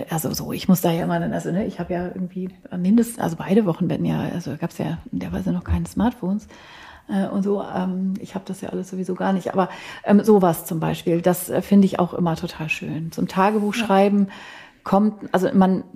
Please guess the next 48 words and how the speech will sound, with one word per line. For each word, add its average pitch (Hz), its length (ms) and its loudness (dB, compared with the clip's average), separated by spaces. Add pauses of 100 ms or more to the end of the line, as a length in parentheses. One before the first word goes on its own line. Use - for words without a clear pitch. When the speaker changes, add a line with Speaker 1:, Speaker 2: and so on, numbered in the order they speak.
(160)
Speaker 1:
Tagebuch 196 340 4
schreiben 196 240 4
kenn - 240 0
ich - 160 -4
zumindest 196 540 2
auch - 240 -2
ganz 185 160 0
viele 190 160 0
Frauen, 180 240 0
die 185 100 0
dann 180 280 0
sagen 175 280 2
im 175 60 2
Nachhinein 185 400 0
so, 190 140 -2
"Oh, - 60 2
ich 196 120 -2
habe 220 100 -2
mir 190 80 2
das 185 100 0
so 190 80 0
vorgenommen 196 720 4 (560)
und - 120 -2
ich 190 120 2
wollte 208 240 6
das 190 140 4
so 196 80 0
gerne 190 320 6
und - 80 4
ich - 160 -2
kam 196 400 6
irgendwie 180 320 0
immer 170 180 2
nicht 180 240 0
dazu", 185 380 0
und 185 140 2
dann 180 120 4
macht 175 220 -2
man's 175 160 -2
eben 180 160 -2
doch 180 180 0
nicht. 175 180 -2
Und 175 80 -2
wenn's 175 200 -4
einem 180 100 -4
scheiße 175 340 -6
geht, 180 140 -4
dann 170 180 -2